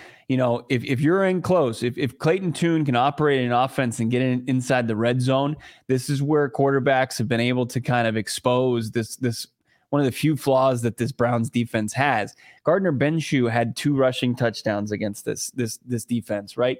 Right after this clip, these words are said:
Two rushing touchdowns on three attempts, so he was efficient in running the football. Can Clayton Tune do the same? I mean, I think that, that,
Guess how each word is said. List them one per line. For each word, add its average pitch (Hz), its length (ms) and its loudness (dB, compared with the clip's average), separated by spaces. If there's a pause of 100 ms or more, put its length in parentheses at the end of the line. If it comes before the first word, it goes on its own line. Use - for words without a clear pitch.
(340)
Two 180 160 2
rushing 156 340 2
touchdowns 131 480 0
on 107 120 0
three 123 200 0
attempts, 117 340 -2
so 113 140 0
he 113 100 2
was 110 140 0
efficient 151 540 0 (280)
in 120 140 0
running 131 340 2
the 113 100 0
football. 131 460 0
Can 113 200 -4
Clayton 143 340 0
Tune 127 320 0
do 120 160 0
the 113 100 0
same? 131 520 0 (320)
I - 60 -2
mean, 127 140 2
I 127 80 2
think 143 220 -2
that, 135 160 0
that, 135 200 2